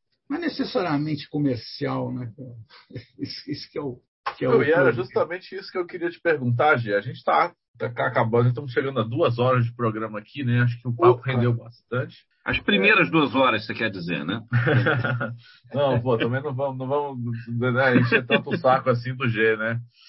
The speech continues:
Speaker 2: Mas, já que, assim, tentando fazer uma síntese do que foi, do que foi pensado aqui, né, a respeito desse, desse livro que você tá lançando, e eu acho que uma inquietação constante, né, na sua carreira foi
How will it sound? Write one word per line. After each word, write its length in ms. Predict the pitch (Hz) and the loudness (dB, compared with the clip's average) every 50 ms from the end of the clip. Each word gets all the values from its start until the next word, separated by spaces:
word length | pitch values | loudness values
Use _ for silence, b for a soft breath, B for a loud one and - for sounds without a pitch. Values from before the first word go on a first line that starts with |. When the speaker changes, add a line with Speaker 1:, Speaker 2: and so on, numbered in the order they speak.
| B B B B B B _ - | B B B B B B _ -4
Speaker 2:
Mas, 680 | 113 113 120 127 127 127 127 127 123 123 123 123 117 117 120 - _ - 131 | 0 2 4 6 6 6 4 4 2 2 2 0 0 -2 -4 -8 _ -12 -6
já 200 | 127 120 160 196 | -2 0 2 2
que, 200 | - - 233 - _ _ _ | 0 -2 -6 -10 _ _ _
assim, 320 | - 202 - 226 170 147 131 | -8 -6 -6 -8 -10 -10 -10
tentando 360 | - 165 175 175 226 269 254 | -10 -10 -8 -6 -6 -6 -2
fazer 200 | - 240 - 226 | 0 2 2 2
uma 160 | 214 180 156 | 2 2 0
síntese 520 | - - - 180 196 - 143 123 117 117 113 | -4 -6 -8 -14 -14 -8 -6 -4 -2 -2 -2
do 140 | 127 127 | -2 -4
que 140 | 120 - 123 | -4 -4 -6
foi, 380 | 120 - - 123 123 120 113 107 | -8 -4 -2 0 2 2 2 2
do 180 | 107 110 117 | 0 -4 -6
que 80 | 117 117 | -6 -8
foi 240 | - - 123 123 120 | -8 -6 -4 -4 -2
pensado 540 | 120 117 107 104 - 127 117 113 113 104 104 | -2 -4 -4 -4 -2 2 2 4 2 2 -2
aqui, 260 | 101 - - 147 139 | -8 -10 -12 -8 -4
né, 240 | 127 117 110 90 92 | -4 -4 -4 -4 -4
a 160 | 98 98 101 | -4 -4 -2
respeito 420 | 110 110 120 - - 131 127 - _ | -2 -6 -6 -6 -8 -8 -8 -8 _
desse, 400 | 117 120 117 - - - - 110 | -6 -6 -6 -8 -14 -20 -20 -20
desse 500 | 104 104 - _ - - - - _ _ | -20 -20 -20 _ -20 -20 -20 -20 _ _
livro 240 | 117 127 135 127 120 | -4 -2 -2 -2 -2
que 60 | 117 | -4
você 80 | - 113 | -6 -4
tá 100 | 117 117 | -2 -2
lançando, 720 | 113 110 104 101 - - 127 131 135 131 123 110 95 90 - _ _ | -2 -2 -4 -6 -8 -6 -4 -4 -2 -2 -4 -6 -6 -10 -16 _ _
e 60 | - | -2
eu 60 | 196 208 | 0 0
acho 140 | 214 214 | 0 -2
que 80 | - 233 | -4 -6
uma 180 | 214 202 196 196 | -4 -4 -4 -4
inquietação 640 | 185 - 202 190 185 190 175 175 - - 196 190 | -4 -4 -4 -2 0 0 -2 -2 -2 -6 -8 -8
constante, 760 | - 202 190 170 120 - - - 156 175 190 175 - - - 120 | -10 -10 -10 -10 -10 -6 -2 0 2 2 2 0 -2 -4 -4 -2
né, 180 | 123 131 135 | -2 0 0
na 180 | 131 123 120 113 | 0 2 2 0
sua 280 | 117 - - 127 123 120 | 0 -2 -4 -4 -4 -4
carreira 380 | 123 117 107 127 143 147 139 127 - | -4 -2 0 2 2 2 0 -2 -6
foi 440 | - 165 190 208 196 175 135 113 117 | -8 -6 -4 -2 0 0 0 -2 -4